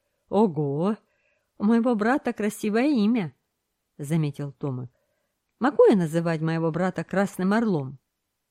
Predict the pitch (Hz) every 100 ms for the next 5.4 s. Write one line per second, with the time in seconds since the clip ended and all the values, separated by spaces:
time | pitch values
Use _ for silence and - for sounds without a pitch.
0 | _ - - 269 147 131 139 127 143 127
1 | 127 - - _ _ - 151 139 127 127
2 | 131 131 123 123 - _ _ - 170 285
3 | 302 185 139 147 - 139 131 151 139 123
4 | 156 123 123 120 - _ _ - 226 208
5 | - 208 208